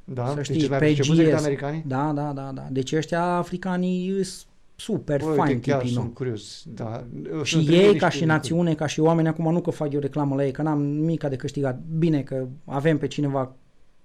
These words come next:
Speaker 2: cunoscut foarte bun, prieten așa.
Speaker 1: Da.
Speaker 2: Ehm, ă, au câteva lucruri care zici, „Bă, din cultura noastră.”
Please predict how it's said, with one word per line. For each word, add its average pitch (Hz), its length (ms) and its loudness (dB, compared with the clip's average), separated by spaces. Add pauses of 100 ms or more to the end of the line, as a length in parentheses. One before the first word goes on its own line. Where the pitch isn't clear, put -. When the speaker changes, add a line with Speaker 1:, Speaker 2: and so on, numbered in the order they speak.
(260)
Speaker 2:
cunoscut 139 460 -4
foarte 139 280 -2
bun, 127 340 -4
prieten 135 320 -6
așa. 120 320 -8 (140)
Speaker 1:
Da. 127 140 0 (560)
Speaker 2:
Ehm, 170 640 6 (640)
ă, 185 240 8 (300)
au 220 220 4
câteva 226 320 0
lucruri 226 280 -2
care 220 300 -2
zici, 185 360 -2
„Bă, 220 240 2
din 220 140 2
cultura 220 360 -2
noastră.” 139 380 -6